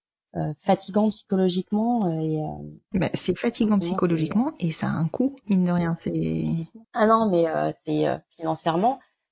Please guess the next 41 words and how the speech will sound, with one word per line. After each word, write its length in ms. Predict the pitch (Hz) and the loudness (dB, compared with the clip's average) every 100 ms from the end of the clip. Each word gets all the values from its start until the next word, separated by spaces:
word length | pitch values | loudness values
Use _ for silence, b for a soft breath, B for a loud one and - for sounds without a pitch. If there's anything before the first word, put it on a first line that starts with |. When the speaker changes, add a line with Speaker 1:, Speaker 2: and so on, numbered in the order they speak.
| - | 0
Speaker 1:
nous, 100 | 180 | 4
on 60 | 175 | 6
avait 220 | 165 156 | 4 2
la 140 | 151 151 | -4 -6
chance 340 | - 240 220 | -4 -2 -2
de 60 | 175 | -6
pouvoir 320 | - 170 170 | -8 -4 0
le 60 | 196 | 2
Speaker 2:
Mm, 20 | |
mm. 60 | 175 | 2
Speaker 1:
faire, 160 | - 190 | 2 2
mais, 240 | 165 156 | 4 4
euh, 160 | 156 156 | 4 2
mais 180 | 156 156 | 2 0
t'as 140 | 160 | -2
combien 400 | - 180 175 196 | -2 0 2 2
de 100 | 175 | 0
couples 380 | - - 226 - _ - | -2 -2 -2 -4 _ -4
qui 60 | 160 | -2
ne 40 | |
peuvent 220 | 156 180 - | 0 -2 2
pas 100 | 202 | 2
le 60 | |
faire 280 | - 247 233 | 4 2 2
et 80 | 175 | 0
qui, 240 | _ - | _ 0
Speaker 2:
Et 40 | 160 | 0
qui 120 | - | 0
Speaker 1:
euh, 40 | |
Speaker 2:
s'arrêtent 280 | 170 175 180 | 2 2 2
en 40 | |
cours 180 | 170 180 | 2 2
de 80 | 170 | 2
route. 280 | 208 - - _ _ _ _ _ | 0 -2 -8 _ _ _ _ _
Speaker 1:
voilà, 240 | 208 254 247 | 0 2 2
qui 80 | - | 0
s'arrêtent 260 | 180 180 | -2 -2
en 60 | 175 | -4
cours 160 | 165 | -2
de 80 | 170 | -2
route. 220 | 208 277 | -2 -4